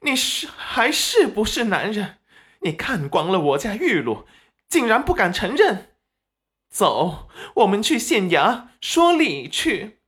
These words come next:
你这是诚心想毁了我们玉露的清白呀！”说完，立即大哭大叫的，企图惹来更多的人，把事情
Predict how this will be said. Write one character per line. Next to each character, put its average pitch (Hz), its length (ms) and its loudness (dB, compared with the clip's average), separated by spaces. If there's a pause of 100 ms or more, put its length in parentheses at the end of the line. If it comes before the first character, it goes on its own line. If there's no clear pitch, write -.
(360)
你 180 140 -2
这 190 140 0
是 190 180 0
诚 185 320 -8
心 240 300 -4
想 240 220 -2
毁 220 340 2
了 247 140 4
我 262 180 2
们 226 220 0
玉 254 260 2
露 240 140 -2
的 214 120 2
清 311 400 0
白 185 380 2
呀！” 226 560 0 (720)
说 120 300 2
完， 110 300 -2 (280)
立 131 160 -2
即 - 180 -6
大 123 320 0
哭 165 260 -6
大 156 240 0
叫 160 200 0
的， 80 220 -10 (180)
企 143 240 -2
图 180 180 2
惹 135 260 2
来 147 140 2
更 123 460 -6
多 294 240 0
的 156 120 2
人， 123 440 -4 (240)
把 101 160 -4
事 113 280 -6
情 95 280 -10